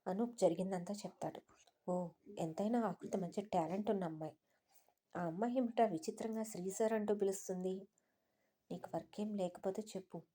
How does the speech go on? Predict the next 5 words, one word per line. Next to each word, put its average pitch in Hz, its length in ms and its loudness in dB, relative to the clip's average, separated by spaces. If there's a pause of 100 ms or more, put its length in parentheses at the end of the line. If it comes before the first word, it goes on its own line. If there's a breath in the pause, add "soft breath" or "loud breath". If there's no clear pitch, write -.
(140)
వర్క్ - 280 4
ఇస్తాను," 170 400 -2 (600)
అంటాడు 180 320 2
సూటిగా 196 420 0
చూస్తూ. - 420 -6